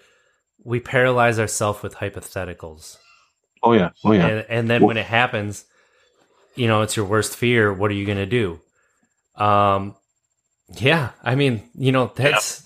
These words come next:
Speaker 1: that's so real. Like, how are you going to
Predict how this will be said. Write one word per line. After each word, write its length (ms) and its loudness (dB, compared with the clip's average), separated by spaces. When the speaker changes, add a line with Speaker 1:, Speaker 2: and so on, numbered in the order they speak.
Speaker 1:
that's 180 -2
so 260 2
real. 340 2
Like, 340 -4
how 300 4
are 80 4
you 240 -2
going 380 0
to 420 -4